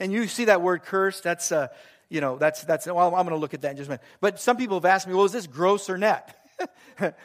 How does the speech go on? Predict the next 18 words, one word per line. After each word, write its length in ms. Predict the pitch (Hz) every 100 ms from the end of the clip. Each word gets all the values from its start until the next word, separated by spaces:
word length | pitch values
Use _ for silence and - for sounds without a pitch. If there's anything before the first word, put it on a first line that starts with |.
| -
Then 120 | 202
I 80 | 185
think, 200 | 185 165
"Okay, 360 | 180 - 160
what 420 | 156 160 165 - -
can 380 | 180 190 196 202 -
I, 280 | 185 185
what 340 | 170 156 151 - -
should 220 | 190 180
I?" 340 | 147 123 98 98 _ _ _ _ -
Um, 460 | 180 190 190 185 220 _ _
can 140 | 220
I 80 | 220
say 180 | 226 220
this? 280 | 196 185 - _ 277 220 - - _ _ _ _ _ _ _ _ _ 285 190
Gross 400 | 143 214 277 -
or 60 |
nets, 220 | 208 185